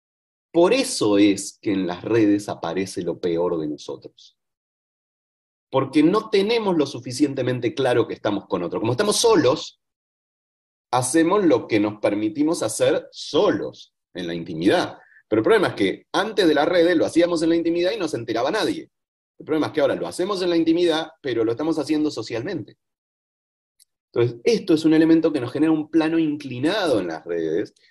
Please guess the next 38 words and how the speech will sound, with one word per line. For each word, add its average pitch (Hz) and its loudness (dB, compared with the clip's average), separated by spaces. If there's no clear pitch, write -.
que 107 0
no 120 2
quiere 190 0
decir 147 2
que 101 0
las 92 -2
redes 104 2
no 92 -4
puedan 101 0
servir 92 -4
para 85 -4
montones 87 -4
de 90 -2
cosas 104 -2
interesantísimas, 107 -6
pero 123 -2
el 113 -6
problema 151 0
es 127 -8
que 127 -4
el 123 0
algoritmo 143 -2
de 139 2
viralización 101 -2
de 101 -2
todas 160 2
las 107 -2
redes 110 -2
se - -6
construye 165 0
a 160 -2
partir 147 2
de 143 -2
lo 113 -2
que 131 -2
más 160 -2
se 160 -2
cliquea, 123 0